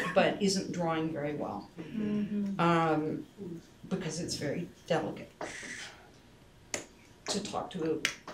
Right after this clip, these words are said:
Speaker 1: a, a tenured,
Speaker 2: Right, right, right.
Speaker 1: right.
Speaker 2: Absolutely.
Speaker 1: Yeah.
Speaker 2: Yeah.
Speaker 1: And I think the faculty who were tenured feel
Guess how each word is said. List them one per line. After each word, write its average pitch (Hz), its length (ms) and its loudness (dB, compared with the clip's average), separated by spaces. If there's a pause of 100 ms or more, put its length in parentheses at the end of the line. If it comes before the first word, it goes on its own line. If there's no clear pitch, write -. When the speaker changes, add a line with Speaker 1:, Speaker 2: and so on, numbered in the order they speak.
Speaker 1:
a, 180 40 2
a - 20 2
tenured, 165 480 0
Speaker 2:
Right, 208 200 -4
right, 240 100 -8 (340)
right. - 180 -2 (120)
Speaker 1:
right. - 440 -10 (340)
Speaker 2:
Absolutely. 202 680 -8 (180)
Speaker 1:
Yeah. 156 160 -6 (140)
Speaker 2:
Yeah. 190 100 -10 (1000)
Speaker 1:
And 202 120 8
I 196 60 8
think 226 260 4
the - 120 0
faculty 254 600 0
who 185 100 4
were - 100 0
tenured - 440 0
feel 170 400 -2